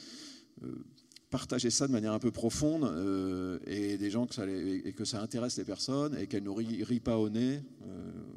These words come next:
la semaine dernière, vous savez, on avait parlé de, enfin, là, il y a quinze jours, on avait parlé de, de pouvoir rêver. Voilà. Avec qui est-ce que je peux partager mes rêves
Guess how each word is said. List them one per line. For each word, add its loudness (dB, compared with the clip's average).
la -2
semaine 2
dernière, 4
vous 2
savez, 6
on 8
avait 4
parlé 2
de, 2
enfin, -2
là, -2
il -4
y 2
a 0
quinze 2
jours, 4
on 6
avait 4
parlé 2
de, 6
de 4
pouvoir 0
rêver. 2
Voilà. -4
Avec 4
qui 2
est-ce 6
que 4
je -2
peux 0
partager 0
mes 4
rêves 2